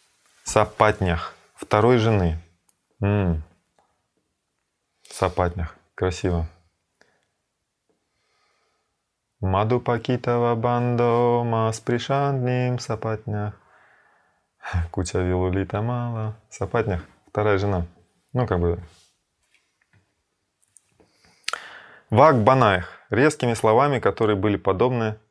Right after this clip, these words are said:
стрелами. Бана, бана стрелы, да.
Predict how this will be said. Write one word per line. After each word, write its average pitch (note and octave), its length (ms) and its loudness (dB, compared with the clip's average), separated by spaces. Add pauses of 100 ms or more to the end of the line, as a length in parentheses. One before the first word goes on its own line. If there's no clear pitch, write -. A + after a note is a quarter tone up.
(140)
стрелами. F2+ 680 -2 (220)
Бана, F2+ 440 -4 (120)
бана F2+ 260 -4
стрелы, F2 340 -10
да. F#2 220 -14